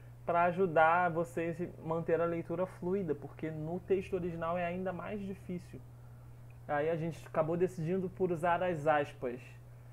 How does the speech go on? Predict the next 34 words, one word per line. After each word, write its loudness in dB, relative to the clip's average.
Aí 2
fica -6
uma 0
cadeia 4
de 4
aspas, 4
né? -2
Duas 0
aspas 2
pra 0
uma, 0
e -2
se -4
entrar 0
em -6
mais 4
uma -4
camada, 0
uma 0
aspas, 0
e -8
fica -4
toda 0
hora 4
fechando -2
e 4
abrindo 0
aspas. 0
É, -2
é 4
bem, 2
foi 2
bem 0
complicado. 4